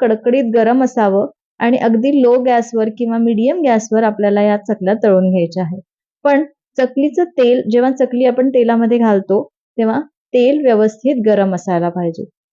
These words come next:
तर मी सुरुवातीला बघितलं, तर एक चकली तळून बघितली, ती छान झाली. पण मी गॅस मोठा ठेवला, त्यानंतर ही चकली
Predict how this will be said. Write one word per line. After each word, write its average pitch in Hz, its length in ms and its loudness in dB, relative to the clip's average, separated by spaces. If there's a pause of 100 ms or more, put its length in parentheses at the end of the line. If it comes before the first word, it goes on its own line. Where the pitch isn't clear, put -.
(260)
तर 262 100 2
मी 285 320 0 (160)
सुरुवातीला 262 600 2
बघितलं, 247 500 0
तर 247 160 -2
एक 214 260 -4
चकली 233 300 -2
तळून 220 260 2
बघितली, 220 440 0
ती 233 180 -4
छान 226 300 0
झाली. 233 400 0 (300)
पण 269 200 2
मी 277 140 4
गॅस 233 360 2
मोठा 247 340 0
ठेवला, 254 400 2
त्यानंतर 220 600 0
ही 220 140 0
चकली 214 340 -2